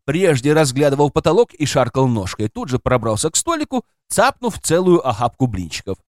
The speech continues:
«И все?» вскинул брови Змей, даже не посмотревший на предложенные лакомства.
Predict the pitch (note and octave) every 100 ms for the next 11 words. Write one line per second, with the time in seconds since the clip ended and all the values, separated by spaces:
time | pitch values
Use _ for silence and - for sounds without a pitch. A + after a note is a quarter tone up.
0 | _ _ _ _ _ _ _ G2+ C3 -
1 | - C3+ G3 G3 _ _ _ _ _ _
2 | - - F3 D#3 D#3 C#3 C#3+ C#3 C#3 B2
3 | B2+ F#3 G3 C#3+ D3 C3+ D3 D3 C#3 -
4 | C#3 C3 C#3 F3 C3+ D3 D3 C#3 C#3 C3+
5 | B2+ C3 B2+ B2 G#2+ F#2+ F2 - - B1+
6 | G1+